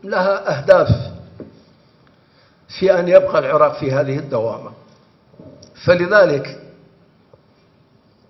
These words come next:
ال-، النخبة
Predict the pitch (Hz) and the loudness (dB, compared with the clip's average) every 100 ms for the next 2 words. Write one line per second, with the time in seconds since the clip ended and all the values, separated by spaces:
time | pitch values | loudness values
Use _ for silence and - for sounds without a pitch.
0 | - 254 143 143 143 143 143 147 - - | -10 -2 -2 0 2 4 2 -2 -8 -20
1 | - - 143 151 156 262 277 127 - 120 | -20 -8 -6 -4 0 4 6 6 4 4
2 | - | 0